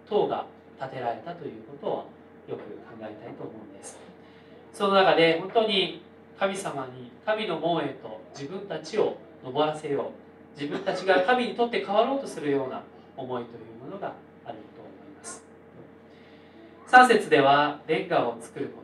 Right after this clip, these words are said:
と、石の代わりにレンガを、漆喰の代わりに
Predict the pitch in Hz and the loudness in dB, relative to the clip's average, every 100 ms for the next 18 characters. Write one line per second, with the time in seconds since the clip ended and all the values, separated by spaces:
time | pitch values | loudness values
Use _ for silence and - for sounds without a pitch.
0 | - 143 - - - - - 202 214 226 | -6 -6 -6 -20 -20 -20 -10 -6 6 8
1 | 220 208 202 196 185 196 196 147 - - | 10 12 10 6 0 -2 0 -2 -2 -6
2 | - - - 165 - 185 170 165 160 156 | -18 -18 -16 -14 -12 -8 -6 -6 -6 -4
3 | 151 147 156 185 - | -2 -2 -4 -10 -12